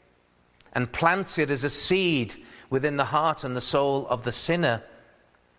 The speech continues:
that there is an effect. It has an effect. A seed must enter into the ground. If you know anything about seeds,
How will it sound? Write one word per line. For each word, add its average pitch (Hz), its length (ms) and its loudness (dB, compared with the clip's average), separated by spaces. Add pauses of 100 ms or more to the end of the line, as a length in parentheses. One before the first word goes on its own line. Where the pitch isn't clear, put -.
(540)
that 139 140 0
there 156 140 0
is 156 140 0
an 147 80 2
effect. - 500 -2 (800)
It 143 120 0
has 190 340 2
an 147 100 0
effect. 190 480 0 (4000)
A - 40 -6
seed 190 340 2
must 160 240 0
enter 151 300 2
into 151 220 -2
the 131 80 -2
ground. 127 420 0 (200)
If - 80 -16
you 123 40 -6
know 135 80 -2
anything 139 260 0
about 120 240 0
seeds, 131 520 -4